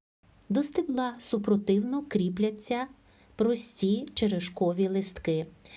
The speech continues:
Листки до п'яти сантиметрів завдовжки, яйцевидно-ланцетні,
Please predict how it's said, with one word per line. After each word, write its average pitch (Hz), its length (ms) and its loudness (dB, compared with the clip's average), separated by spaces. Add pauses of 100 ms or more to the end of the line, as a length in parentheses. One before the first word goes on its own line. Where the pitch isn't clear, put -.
(120)
Листки 220 400 2
до 262 120 2
п'яти 202 360 2
сантиметрів 175 640 0
завдовжки, 165 880 0
яйцевидно-ланцетні, 185 1400 0